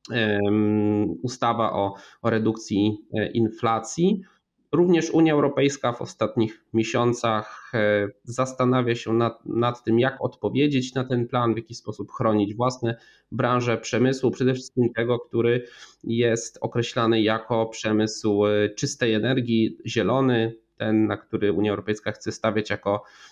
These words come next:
na, y, przyszłościową gałąź gospodarki, która ma zapewnić Unii Europejskiej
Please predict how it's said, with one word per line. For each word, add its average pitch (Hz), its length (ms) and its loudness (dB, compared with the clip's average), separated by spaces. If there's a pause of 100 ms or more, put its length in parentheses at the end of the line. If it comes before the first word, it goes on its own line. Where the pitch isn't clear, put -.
(100)
na, 104 560 0
y, 101 420 0 (320)
przyszłościową 123 800 -2
gałąź 98 580 -2 (100)
gospodarki, 110 680 -6
która 98 220 -6
ma 95 120 0
zapewnić 95 460 -8
Unii 104 160 0
Europejskiej 107 720 -4